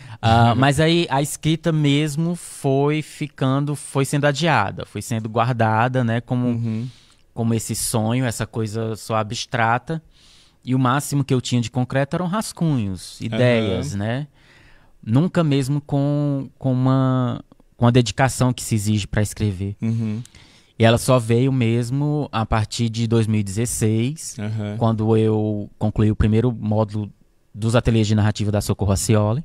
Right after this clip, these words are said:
Speaker 2: Uhum.
Speaker 1: Foi quando eu tomei a decisão de escrever a história do Raimundo. Eu já tinha alguns rascunhos, algumas
Speaker 2: Aham.
Speaker 1: coisas, ah, breves dele, de capítulos, inícios de
Speaker 2: Aham.
Speaker 1: capítulos, frases soltas. Mas ali eu tomei a decisão, fiz um primeiro esboço do,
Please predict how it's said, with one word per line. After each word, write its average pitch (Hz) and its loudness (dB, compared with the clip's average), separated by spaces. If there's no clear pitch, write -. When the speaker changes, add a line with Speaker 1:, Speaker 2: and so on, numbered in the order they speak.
Speaker 2:
Uhum. 110 -6
Speaker 1:
Foi 113 0
quando 113 4
eu 117 4
tomei 131 2
a 143 0
decisão 110 -2
de 104 -4
escrever 110 -2
a - -2
história 110 -2
do 107 -2
Raimundo. 107 -2
Eu - -4
já 98 0
tinha 127 4
alguns 120 2
rascunhos, 117 0
algumas 107 2
Speaker 2:
Aham. 107 -2
Speaker 1:
coisas, 110 2
ah, 104 2
breves 113 4
dele, 107 2
de 98 -12
capítulos, 113 0
inícios 110 0
de 95 -4
Speaker 2:
Aham. 110 -4
Speaker 1:
capítulos, 113 0
frases 110 0
soltas. 113 -4
Mas 110 2
ali 120 4
eu 110 -2
tomei 113 0
a 113 0
decisão, 113 -2
fiz 110 -4
um 110 -2
primeiro 110 0
esboço 110 0
do, 101 -8